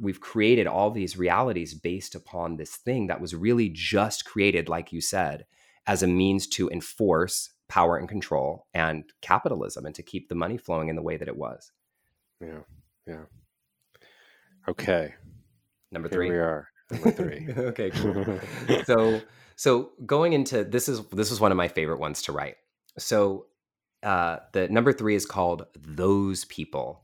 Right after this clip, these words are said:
Speaker 1: Will Never Change." And we all say this, right? Like, "Oh, well, the on-," the, some things that I hear that I didn't put in the article, but saying, you know, the, "Well, we're just gonna have to wait for those people to die off, <laughs> you know, until we can change it." Or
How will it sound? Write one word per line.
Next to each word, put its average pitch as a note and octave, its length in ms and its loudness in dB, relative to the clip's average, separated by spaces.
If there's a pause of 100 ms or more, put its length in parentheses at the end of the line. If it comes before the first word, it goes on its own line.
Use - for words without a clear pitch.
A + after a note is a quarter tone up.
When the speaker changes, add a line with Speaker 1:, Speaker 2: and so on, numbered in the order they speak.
(100)
Speaker 1:
Will D#2+ 220 -4
Never D#2 300 -4
Change." - 560 -10 (380)
And G#2 100 -2
we A2+ 80 2
all C3+ 160 4
say F#2+ 200 -2
this, - 240 -6
right? E2+ 240 0
Like, D#2+ 260 -8 (300)
"Oh, A2 140 2
well, F#2 340 -2 (260)
the G2+ 200 -8
on-," B2+ 300 4
the, G#2+ 120 0
some A#2 240 4
things G#2+ 200 4
that F#2+ 80 2
I E2+ 80 6
hear E2+ 300 2
that D2+ 100 0
I D2+ 220 -4
didn't E2 240 -6
put E2 120 -6
in D#2+ 60 -2
the D#2+ 80 -2
article, E2 380 0
but D2 240 -10 (100)
saying, E2 440 -4 (340)
you A2 100 -4
know, F#2 220 0
the, F#2 120 -4
"Well, F#2 240 -6
we're F#2+ 100 -2
just G2+ 180 -4
gonna G#2+ 80 -2
have A2+ 120 0
to A#2 60 0
wait A2 200 0
for B2+ 60 -4
those A2+ 200 2
people A#2+ 260 -2
to A#2+ 80 2
die G#2+ 360 4
off, G#2+ 520 2
<laughs> - 20 -14
you E3 260 2
know, D#3+ 220 6
until F3 400 2
we E3+ 80 -6
can F#3 160 2
change E3 400 4
it." A#2 160 6
Or C3+ 320 6